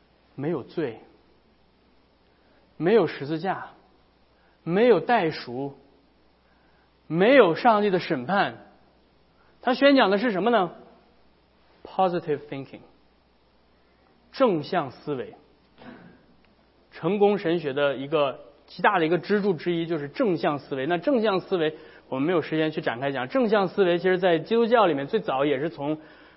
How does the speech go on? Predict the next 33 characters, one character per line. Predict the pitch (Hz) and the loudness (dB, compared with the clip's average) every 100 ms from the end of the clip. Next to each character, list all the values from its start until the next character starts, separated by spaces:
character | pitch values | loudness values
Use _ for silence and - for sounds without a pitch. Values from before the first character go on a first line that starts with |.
| _ | _
改 | - 131 | 0 4
革 | 170 | 4
宗 | 175 175 | 4 4
的 | 165 156 | 4 2
自 | 156 196 | 4 4
由 | 175 | 4
派 | 175 156 | 2 -2
里 | |
面 | 117 120 | -4 -10
出 | - | -10
现 | 143 170 120 | -6 -4 -6
的， | 107 113 123 _ | -12 -20 -20 _
在 | - 135 127 120 - - - - | -8 -4 -4 -6 -12 -20 -20 0
二 | 180 196 | 6 8
十， | 160 - | 8 2
呃， | 156 | 0
在 | 196 170 | 4 2
五-， | 143 131 147 | 2 -6 2
五 | 156 | 8
二 | 214 | 8
年 | 160 131 143 | 6 0 -2
的 | |
时 | 139 139 | -2 -2
候， | 135 | 0
有 | 120 | -2
一 | 123 | 0
个 | 143 139 123 110 | 4 4 2 0
R | 165 180 | 2 2
C | 180 170 | 2 2
A | 160 | 2
的 | |
牧 | 165 160 | 2 -2
师 | - - 139 | -4 -6 -6